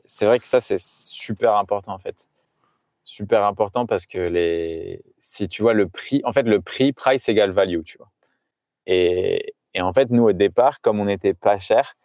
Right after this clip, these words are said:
il y avait des gens qui nous voyaient comme un tool pas forcément ultra sérieux, tu vois. C'était en mode, ah, les petites images dans les mails, tu vois. Et quand on a augmenté les prix, là, c'était, « Ah ouais, d'accord, en fait, euh,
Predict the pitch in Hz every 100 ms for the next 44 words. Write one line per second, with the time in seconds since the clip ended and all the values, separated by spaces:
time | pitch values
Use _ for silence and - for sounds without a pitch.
0 | _ _ - 90 98 95 98 101 143 -
1 | 110 95 90 98 120 - 98 92 92 139
2 | 127 113 - 117 - 127 123 - 120 113
3 | 117 107 - 95 - _ _ _ _ _
4 | 92 90 95 107 117 104 101 127 117 104
5 | - 98 98 107 110 110 110 107 98 95
6 | - - _ _ _ - - - 180 -
7 | 131 135 123 113 113 107 101 98 - 160
8 | 123 - 117 101 - _ _ _ - 127
9 | 127 117 110 123 95 - 127 - 107 101
10 | 98 95